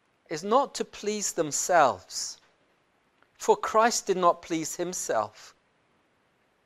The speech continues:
It is interesting that he then quotes Jesus. Verse three, "It is written, 'The reproaches of those who reproached you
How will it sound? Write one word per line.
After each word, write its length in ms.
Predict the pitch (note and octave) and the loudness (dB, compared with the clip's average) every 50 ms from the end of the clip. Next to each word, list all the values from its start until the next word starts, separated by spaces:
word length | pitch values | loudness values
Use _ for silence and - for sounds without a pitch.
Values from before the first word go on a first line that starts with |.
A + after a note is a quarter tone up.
| _ _ _ _ _ _ _ - D#3 | _ _ _ _ _ _ _ -8 -4
It 100 | D3+ E3+ | 0 0
is 140 | F#3 F3+ | 2 2
interesting 540 | A3+ B3+ C4 - - - - F#3 D#3+ D3+ D3 | 2 0 0 -2 -6 -4 0 0 0 0 2
that 160 | D3 D3 - | 0 0 0
he 120 | D#3+ F3+ E3 | -2 -8 -2
then 300 | D3+ F#3 F3+ F#3+ G3+ F#3 | 2 4 4 4 2 -4
quotes 560 | - - - - G#3+ F#3+ E3+ - - - - | -10 -4 2 4 4 4 4 0 -4 -6 -4
Jesus. 640 | - - C3+ B2+ A#2 - G#2+ E2+ - - - - _ _ _ _ _ _ _ _ _ _ _ _ _ _ _ _ _ _ _ _ _ _ _ _ _ _ _ _ _ - | -4 -4 -6 -4 -4 -6 -8 -8 -8 -10 -14 -16 _ _ _ _ _ _ _ _ _ _ _ _ _ _ _ _ _ _ _ _ _ _ _ _ _ _ _ _ _ -6
Verse 520 | - E3 F3+ F3 E3+ - - - - - | 0 2 4 4 4 2 0 0 0 0
three, 380 | - D#3+ C#3 A#2 G#2 F#2+ F2+ - _ - - - - - - - - - - - - - - _ - | -2 -2 -2 -2 -2 -4 -8 -16 _ -10 -8 -6 -6 -6 -6 -8 -8 -8 -8 -8 -10 -10 -12 _ 2
"It 220 | F#3 F#3 F#3 - A#3+ | 2 2 2 4 2
is 180 | - - F#3+ | 2 2 4
written, 460 | G3+ B3 A#3 - - G3 C#3+ A#2+ A2+ - _ _ _ - - _ _ _ _ _ _ _ _ _ _ _ _ - - - - _ _ _ _ _ _ _ _ _ | 4 4 4 4 2 0 0 0 -2 -10 _ _ _ -20 -20 _ _ _ _ _ _ _ _ _ _ _ _ -20 -20 -20 -20 _ _ _ _ _ _ _ _ _
'The 140 | - E3+ D#3 | 2 2 4
reproaches 800 | D#3+ F3+ F3 - - A3 A#3 C#4+ C#4 A3+ - - C#4 C#4 A#3 A#3+ | 4 4 2 4 6 8 8 8 8 2 -4 -2 -2 -2 2 2
of 180 | A3 - - - | 2 0 0 -2
those 520 | D#3 F3+ F#3 F#3 F#3+ G#3 G3 - - - | 2 6 6 6 6 4 2 -2 -6 -8
who 200 | - - G3+ G3 | -8 -6 -6 -4
reproached 920 | F3 E3+ F3 F3+ - - - G3+ F#3+ F3 - - - - - - - - | -2 -2 -2 -2 -2 -2 2 2 2 2 0 -4 -8 -8 -8 -10 -14 -14
you 600 | F3+ - D3+ C#3 C3+ C3 A#2+ A2 G#2+ B2 D3+ D#3+ | -12 -10 -8 -6 -4 -4 -4 -4 -6 -8 -14 -18